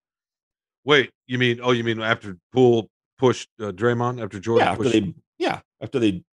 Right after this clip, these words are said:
Speaker 2: bump chest, or, you know, Draymond bumps his chest, so it gets right up into his face.
Speaker 1: Yeah, I
Speaker 2: Basically,
Speaker 1: don't know
Speaker 2: like
Speaker 1: that he, he didn't bump his chest, but he, he invaded,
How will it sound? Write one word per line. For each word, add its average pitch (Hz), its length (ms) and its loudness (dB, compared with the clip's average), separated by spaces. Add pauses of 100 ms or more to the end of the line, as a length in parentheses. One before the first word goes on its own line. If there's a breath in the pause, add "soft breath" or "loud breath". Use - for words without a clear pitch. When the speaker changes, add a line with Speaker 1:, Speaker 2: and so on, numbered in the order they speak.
Speaker 2:
bump 123 320 0
chest, 110 320 0
or, 113 140 -2 (100)
you 104 120 0
know, 95 120 0
Draymond 104 400 0
bumps 110 220 0
his 107 140 -4
chest, 104 260 -2
so 107 60 0
it 90 80 -8
gets 117 200 -2
right 104 160 4
up 101 80 2
into 95 140 -4
his 95 160 -6
face. 98 320 0 (100)
Speaker 1:
Yeah, 156 140 6
I - 20 8
Speaker 2:
Basically, 170 200 6
Speaker 1:
don't 202 140 4
know 202 140 8
Speaker 2:
like 175 120 8
Speaker 1:
that 151 40 6
he, 143 180 0 (120)
he 185 80 4
didn't 185 180 -2
bump 143 220 0
his 127 120 -8
chest, 160 280 4
but 139 80 -2
he, 131 240 -2
he 135 160 6
invaded, 131 600 4